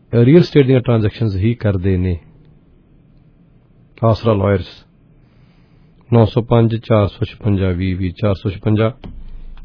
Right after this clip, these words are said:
ਵੀਹ ਵੀਹ ਤੇ ਸੰਪਰਕ ਕਰ ਸਕਦੇ ਹੋ। ਪਿਛਲੇ ਦਿਨੀ ਇੱਕ ਡਾਟਾ ਜਿਹੜਾ ਰਿਲੀਜ਼ ਕੀਤਾ ਗਿਆ ਸਟੈਟਿਸਟਿਕਸ ਕੈਨੇਡਾ ਵੱਲੋਂ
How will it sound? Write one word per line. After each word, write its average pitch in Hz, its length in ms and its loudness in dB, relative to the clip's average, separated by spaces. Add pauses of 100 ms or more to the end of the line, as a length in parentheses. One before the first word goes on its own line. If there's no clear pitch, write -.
ਵੀਹ 123 340 4
ਵੀਹ 123 200 0
ਤੇ 120 120 -4
ਸੰਪਰਕ 98 420 -6
ਕਰ 135 100 -10
ਸਕਦੇ 107 340 -10
ਹੋ। 135 80 -12 (4000)
ਪਿਛਲੇ 151 220 8
ਦਿਨੀ 202 180 8
ਇੱਕ 196 120 6
ਡਾਟਾ 147 280 8
ਜਿਹੜਾ 156 200 6
ਰਿਲੀਜ਼ 120 280 4
ਕੀਤਾ 117 260 2
ਗਿਆ 104 340 4
ਸਟੈਟਿਸਟਿਕਸ 101 580 0
ਕੈਨੇਡਾ 101 280 4
ਵੱਲੋਂ 92 320 2